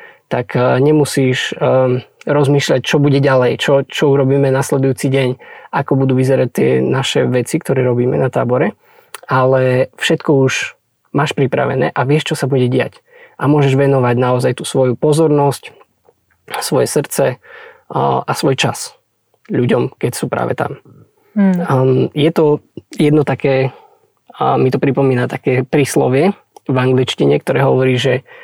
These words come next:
Speaker 1: „Do your best and God will do the rest“. To znamená, že, že máme sa snažiť naozaj odovzdať to najviac.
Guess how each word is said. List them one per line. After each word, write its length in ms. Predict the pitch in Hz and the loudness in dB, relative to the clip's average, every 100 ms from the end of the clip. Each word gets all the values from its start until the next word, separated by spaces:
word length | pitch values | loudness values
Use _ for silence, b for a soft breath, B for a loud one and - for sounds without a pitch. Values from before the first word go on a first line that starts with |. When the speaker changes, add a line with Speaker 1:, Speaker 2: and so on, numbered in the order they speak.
| B | B
Speaker 1:
„Do 160 | 147 156 | 2 4
your 240 | 165 139 | 4 4
best 480 | 120 196 214 - - _ _ - | 2 0 -2 -6 -16 _ _ -2
and 240 | 123 127 | 0 2
God 320 | 139 143 - - | 0 0 -4 -2
will 160 | 135 123 | 0 2
do 160 | 127 | 0
the 120 | 123 | 0
rest“. 440 | 123 - - - - _ _ _ _ _ _ _ _ _ _ _ _ _ | -2 -4 -12 -18 -20 _ _ _ _ _ _ _ _ _ _ _ _ _
To 80 | 143 | -2
znamená, 480 | 143 139 135 135 127 | 0 2 2 2 2
že, 480 | 131 127 127 123 - | 0 0 0 -2 -4
že 160 | 156 | -4
máme 320 | 127 135 147 156 | 0 2 2 0
sa 160 | 139 | -2
snažiť 320 | - 123 151 | -4 -2 -2
naozaj 320 | 190 135 123 135 | -2 -2 -2 -2
odovzdať 480 | 135 135 127 127 | 0 0 0 -2
to 160 | - 139 | -2 -2
najviac. 480 | 127 117 135 - | 0 -2 -4 -10